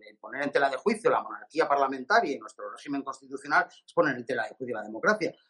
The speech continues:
Lo hicieron en el Ayuntamiento de Bilbao y de la misma manera que lo hicieron allí ha sido en otros ay-,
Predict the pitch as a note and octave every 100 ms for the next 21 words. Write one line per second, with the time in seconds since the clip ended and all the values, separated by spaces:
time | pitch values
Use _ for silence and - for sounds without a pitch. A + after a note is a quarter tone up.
0 | _ - G#2+ G#2 D#3 F3+ D#3 A#2 - A#2+
1 | A2+ A#2 C#3 B2 G2+ F#2 - F#2+ F#2+ F#2+
2 | G2 G2 G2+ G2 B2 C3+ B2 C3 B2+ B2
3 | A#2 - A#2 A2+ C3 E3+ D3 A2+ - G#2+
4 | G#2+ G#2+ G#2 G2 G2+